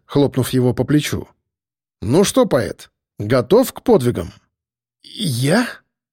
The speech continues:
испуганно хлопал он глазами. «Я не герой». «Героями не рождаются, героями становятся. Будешь искупать вину перед законом. Понял?» «Понял». Тихо и без особого энтузиазма пробормотал он,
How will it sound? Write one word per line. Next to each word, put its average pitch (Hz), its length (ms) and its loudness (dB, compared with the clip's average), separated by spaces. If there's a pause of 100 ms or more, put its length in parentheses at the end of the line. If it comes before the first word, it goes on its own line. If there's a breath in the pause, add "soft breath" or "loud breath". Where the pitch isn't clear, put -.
(220)
испуганно 131 500 0
хлопал 123 360 0
он 123 120 0
глазами. 131 500 0 (760)
«Я 170 480 0
не 196 380 2
герой». 208 680 0 (600)
«Героями 139 640 4
не 165 120 4
рождаются, 147 800 2 (340)
героями 120 500 2
становятся. 139 800 0 (440)
Будешь 208 400 2
искупать 165 440 0
вину 156 280 4
перед 170 200 2
законом. 135 480 0 (380)
Понял?» 147 420 2 (720)
«Понял». 156 560 0 (640)
Тихо 208 400 0
и - 160 -4
без 131 160 2
особого 135 460 2
энтузиазма 131 540 2
пробормотал 123 640 0
он, 208 200 0